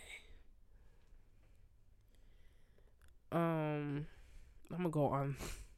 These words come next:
on the Instagram.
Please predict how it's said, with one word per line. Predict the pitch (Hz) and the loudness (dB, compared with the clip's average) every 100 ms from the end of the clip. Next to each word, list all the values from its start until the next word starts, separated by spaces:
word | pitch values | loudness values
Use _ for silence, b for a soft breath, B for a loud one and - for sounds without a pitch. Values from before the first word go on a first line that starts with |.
| - - - - - - - - - - - - - - - - - - - B B B B B B B - | -18 -20 -20 -20 -20 -20 -20 -20 -20 -10 -6 -6 -8 -14 -12 -10 -10 -12 -10 B B B B B B B 0
on | 147 | 4
the | 233 | 8
Instagram. | 285 - 214 208 202 214 262 | 8 8 10 12 12 12 12